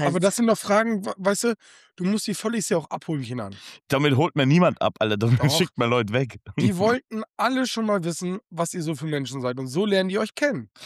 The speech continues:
Speaker 3: Ja, vor allem haben sie von dir jetzt kennengelernt, dass du ein unkreativer Haufe bist.
Speaker 1: Warum?
Speaker 2: Wenn die uns kennenlernen wollen, dann musst du deeper in die Fragen reingehen, Florian, ja? Da musst du
Speaker 1: Nein.
Speaker 2: aus uns Dinge rauskitzeln, die die Menschheit noch nicht kennt und nicht weiß.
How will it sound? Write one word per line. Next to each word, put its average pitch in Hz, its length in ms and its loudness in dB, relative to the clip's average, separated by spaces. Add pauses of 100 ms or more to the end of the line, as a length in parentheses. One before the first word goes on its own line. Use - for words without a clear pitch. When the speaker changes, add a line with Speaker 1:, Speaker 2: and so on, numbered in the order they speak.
(200)
Speaker 3:
Ja, 104 180 2
vor 120 160 2
allem 131 140 4
haben 127 140 2
sie 117 140 0
von 110 220 0
dir 151 200 2
jetzt 110 180 -2
kennengelernt, 110 440 0
dass 120 140 -2
du 113 100 0
ein 104 120 2
unkreativer 127 760 0
Haufe 120 300 -2
bist. 80 280 -6 (520)
Speaker 1:
Warum? - 240 -8
Speaker 2:
Wenn 202 120 4
die 214 80 4
uns 220 220 2
kennenlernen 254 560 2
wollen, 220 220 2
dann 214 120 2
musst 233 240 -2
du 240 60 -2
deeper 247 440 0
in 226 80 -2
die 226 80 -2
Fragen 214 360 0
reingehen, 190 560 0
Florian, 165 580 -6
ja? 175 260 -2 (640)
Da 170 100 -2
musst 226 280 2
du 277 40 4
Speaker 1:
Nein. 220 100 4
Speaker 2:
aus 220 120 -2
uns 254 340 2 (320)
Dinge 277 280 4
rauskitzeln, 220 720 -2
die 190 100 -4
die 196 100 -2
Menschheit 220 480 -2
noch 180 100 -6
nicht 185 200 -10
kennt 202 320 -6
und 151 120 -8
nicht 160 180 -12
weiß. 165 400 -4